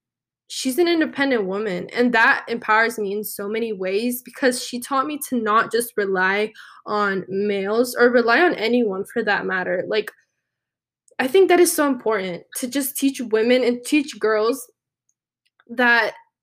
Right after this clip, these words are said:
they don't have to depend on anyone, whether it be for happiness, whether it be for success, for money, whatever.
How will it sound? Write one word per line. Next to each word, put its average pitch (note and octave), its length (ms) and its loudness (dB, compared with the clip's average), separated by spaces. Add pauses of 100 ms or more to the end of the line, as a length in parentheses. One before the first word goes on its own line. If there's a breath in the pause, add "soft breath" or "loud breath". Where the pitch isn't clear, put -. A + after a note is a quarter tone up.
(140)
they B3+ 140 4
don't D#4 200 0
have C#4+ 240 -4
to D#4+ 100 -4
depend C4 420 -2
on B3 200 2 (100)
anyone, A#3 760 0
whether B3 300 4
it C4+ 140 2
be B3+ 200 0
for A3+ 460 -2 (160)
happiness, B3 600 0
whether A#3 220 4
it A3+ 180 0
be A3 220 -10 (240 soft breath)
for G#3+ 720 -2
success, A#3+ 600 -2
for A#3+ 160 0
money, A3+ 400 0
whatever. A3+ 640 0